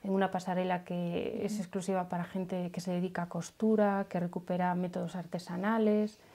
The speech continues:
Speaker 1: Y por ese lado vamos a emprender un nuevo camino con Juana Rique, específico para novia.
Speaker 2: Ujú.
Speaker 1: Y bueno, más proyectos que os iré contando poco a poco, que espero que, que funcione y vaya
Speaker 2: Claro,
Speaker 1: todo bien.
Speaker 2: hay,
Speaker 1: No vamos
Speaker 2: hay
Speaker 1: a
Speaker 2: que ir
Speaker 1: agafarlo.
Speaker 2: poco, <laughs> claro, no, no, hay que ir dosificando además la información.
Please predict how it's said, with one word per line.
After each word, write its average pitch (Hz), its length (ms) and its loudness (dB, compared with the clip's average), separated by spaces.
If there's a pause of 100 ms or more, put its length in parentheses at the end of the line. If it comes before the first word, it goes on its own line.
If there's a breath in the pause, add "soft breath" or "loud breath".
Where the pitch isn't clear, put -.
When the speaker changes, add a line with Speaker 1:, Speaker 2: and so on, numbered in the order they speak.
(580 soft breath)
Speaker 1:
Y 190 260 2
por 190 180 0
ese 196 200 2
lado 202 240 8
vamos 196 280 2
a 196 60 -2
emprender 185 420 0
un 180 120 0
nuevo 180 220 2
camino 247 580 6 (240)
con 180 180 -6
Juana 185 240 -2
Rique, 185 680 0 (200)
específico 180 560 -4
para 180 480 0
novia. 233 560 6
Speaker 2:
Ujú. 233 260 0 (580 loud breath)
Speaker 1:
Y 214 120 2
bueno, 208 200 8
más 185 200 2
proyectos 196 420 -2
que - 80 -8
os 175 120 -8
iré 170 140 -4
contando 170 420 -4
poco 175 220 -8
a 170 120 -2
poco, 185 320 -6
que 175 100 -8
espero 160 380 -6
que, 160 180 -4 (300)
que 190 100 -2
funcione 180 440 0
y - 20 0
vaya 170 180 2
Speaker 2:
Claro, 165 200 2
Speaker 1:
todo 175 80 6
bien. 190 120 6
Speaker 2:
hay, 214 60 10
Speaker 1:
No 233 40 12
vamos 220 140 12
Speaker 2:
hay 202 60 10
Speaker 1:
a - 20 8
Speaker 2:
que 226 60 12
ir 226 60 12
Speaker 1:
agafarlo. 214 500 10
Speaker 2:
poco, 220 80 12
<laughs> 202 40 4
claro, 214 200 12
no, 180 240 8
no, 165 140 2
hay 175 120 0
que 180 80 4
ir 170 60 4
dosificando 190 680 8
además 180 320 6
la 185 80 4
información. 190 800 4